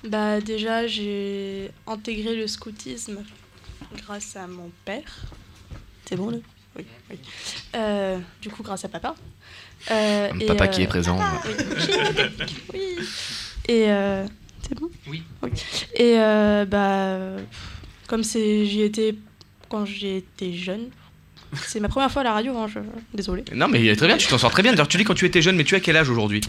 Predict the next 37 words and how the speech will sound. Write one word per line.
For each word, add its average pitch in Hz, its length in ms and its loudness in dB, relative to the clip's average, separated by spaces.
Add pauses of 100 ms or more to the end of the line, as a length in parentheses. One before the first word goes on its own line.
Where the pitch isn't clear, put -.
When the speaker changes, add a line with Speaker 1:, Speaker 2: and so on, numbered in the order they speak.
(120)
Speaker 1:
J'ai 208 200 -6
dix-neuf 208 360 -4
ans. 208 140 -8
Speaker 2:
Tu - 100 -2
as 214 60 6
dix-neuf 143 380 4
ans. 113 160 4
Speaker 1:
Toujours 127 80 2
Speaker 2:
Et 123 60 8
Speaker 1:
aussi 123 80 4
Speaker 2:
donc, 127 100 4
Speaker 1:
jeune. - 400 -2
Speaker 2:
et 131 200 4
bien, 143 180 6
donc, 131 180 4
du 139 80 4
coup, 240 120 2
tu - 120 0
dis - 100 4
quand 147 80 0
tu 147 140 2
étais 139 160 4
jeune, 143 120 6
c'est-à-dire 127 200 2
que 143 80 -2
tu 135 100 0
es - 20 2
rentré, 123 220 0
tu 208 80 -2
avais 104 120 0
quel 107 180 2
âge ? 95 160 0 (260)
Speaker 1:
Euh, 208 240 -2
je, 147 120 -10
euh, 156 400 -6 (120)
six 208 280 -6
ans, 330 120 -8